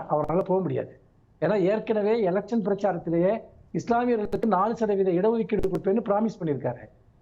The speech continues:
பாஜக மிக கடுமையாக மத ரீதியான இடஒதுக்கீட்டை எதிர்க்கிறது. எங்க இந்த பொருத்தப்பாடு வரும், எங்க காம்ப்ரமைஸ் வரும்? அப்போ அதே மாதிரியே நீங்க பாத்தீங்கன்னா, எ-,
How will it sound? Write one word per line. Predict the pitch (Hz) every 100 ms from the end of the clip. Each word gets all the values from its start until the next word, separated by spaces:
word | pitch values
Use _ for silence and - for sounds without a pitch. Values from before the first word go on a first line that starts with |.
| _
பாஜக | 175 240 262 240 240 247 196
மிக | 196 254 254
கடுமையாக | 226 226 226 196 247
மத | 202 208
ரீதியான | 247 226 226 220
இடஒதுக்கீட்டை | 190 214 208 - 196 208 262 - _
எதிர்க்கிறது. | 196 233 214 151 - - _ _ _ _ _ -
எங்க | 180 247 254
இந்த | 208
பொருத்தப்பாடு | 190 202 226 - 180
வரும், | 175 175 175
எங்க | 208 240 220
காம்ப்ரமைஸ் | 202 214 180 170 156
வரும்? | 170 180 - - _ _ _
அப்போ | 156 - 160 220 180
அதே | 190 262
மாதிரியே | 262 254 247 254
நீங்க | 220 190
பாத்தீங்கன்னா, | 202 196 185 202 254 - - _ 202
எ-, | 196 180